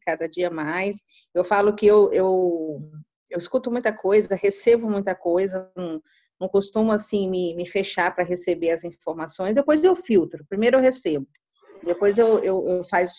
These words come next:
faço o filtro. Mas a questão é,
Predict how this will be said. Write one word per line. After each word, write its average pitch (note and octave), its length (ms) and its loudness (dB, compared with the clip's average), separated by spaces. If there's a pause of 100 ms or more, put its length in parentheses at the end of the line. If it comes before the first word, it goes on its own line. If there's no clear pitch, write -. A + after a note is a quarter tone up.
faço F#3+ 240 -2
o F#3 40 -14
filtro. - 360 -12 (840)
Mas F#3 600 0
a F3+ 80 4
questão G3+ 680 -2
é, G#3 480 0